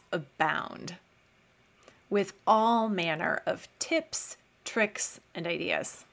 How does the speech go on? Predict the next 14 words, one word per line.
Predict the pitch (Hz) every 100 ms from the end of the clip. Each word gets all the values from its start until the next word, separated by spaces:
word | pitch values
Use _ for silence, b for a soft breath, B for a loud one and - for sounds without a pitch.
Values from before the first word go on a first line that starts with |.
| b b -
You | 233 262
can | 285 233
make | 220 202 180 - - -
an | 208 196 -
ideal | 175 185 214 254 254
week | 320 311 - -
with | 175 190
Michael | 175 170 220
Hyatt, | 214 277 226 - - _
time | - - 330 302
block | 208 165 - - -
with | - 208 208
Cal | - - 233 233
Newport, | 233 285 - - -